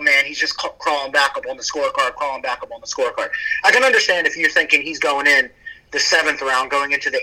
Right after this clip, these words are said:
eighth round, down seven nothing. Understandable, 'cause you could argue two and seven. But you're telling me this judge thought he lost eight, nine, ten, and, well,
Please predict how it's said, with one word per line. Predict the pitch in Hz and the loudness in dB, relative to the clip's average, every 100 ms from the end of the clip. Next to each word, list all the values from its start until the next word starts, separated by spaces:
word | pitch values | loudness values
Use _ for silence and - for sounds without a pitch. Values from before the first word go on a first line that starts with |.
| 151 | -2
eighth | 147 127 | -4 -2
round, | 123 117 117 - _ 127 | 0 0 -2 -12 _ 4
down | 147 139 127 123 | 6 8 4 -2
seven | - 165 139 139 131 123 _ _ _ _ | 0 2 2 0 -4 -16 _ _ _ _
nothing. | 147 151 143 113 101 - _ _ _ | -6 -2 -2 -2 -10 -12 _ _ _
Understandable, | 220 233 208 175 156 127 117 | -4 -2 -2 0 0 0 -8
'cause | 117 135 | -10 -10
you | 131 | -8
could | 139 | 0
argue | 131 131 127 | 2 2 0
two | 127 - 127 | -4 -4 -4
and | 113 | -4
seven. | - 120 - - - - | -4 -4 -8 -14 -14 -8
But | 151 | -4
you're | 175 | -2
telling | - 180 160 147 | 2 2 2 -2
me | 147 135 - - - | -6 -8 -12 -18 -8
this | 156 | -4
judge | - 160 147 - | 2 2 2 0
thought | 147 160 | 0 -2
he | 156 | -4
lost | 127 131 - - | -2 -2 -2 -2
eight, | 262 285 311 | -2 -2 -8
nine, | 247 247 - 269 262 - | -4 0 2 2 -2 -8
ten, | - 131 131 135 - 127 | -2 -2 -2 -6 -2 0
and, | 131 - | 0 -2
well, | - | -4